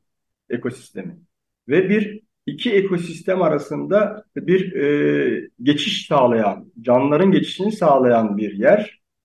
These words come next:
Bodrum ve bölgenin su havzası, su kaynağı. Eğer Akbelen Ormanı ortadan kalkarsa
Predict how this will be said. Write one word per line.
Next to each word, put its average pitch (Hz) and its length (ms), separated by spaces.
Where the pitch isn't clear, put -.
Bodrum 190 640
ve 151 160
bölgenin 160 760
su - 260
havzası, 110 640
su - 220
kaynağı. 127 580
Eğer 190 400
Akbelen 180 380
Ormanı 151 380
ortadan 135 420
kalkarsa 135 800